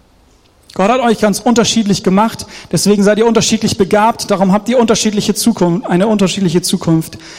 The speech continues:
Aber euer Fundament sollte dasselbe sein.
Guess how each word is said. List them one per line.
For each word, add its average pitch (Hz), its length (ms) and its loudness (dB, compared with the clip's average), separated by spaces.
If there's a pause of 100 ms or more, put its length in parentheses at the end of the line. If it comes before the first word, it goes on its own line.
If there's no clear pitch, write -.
(280)
Aber 175 480 0
euer 180 200 2
Fundament 185 680 0 (280)
sollte 175 480 0
dasselbe 175 500 2
sein. 135 380 -4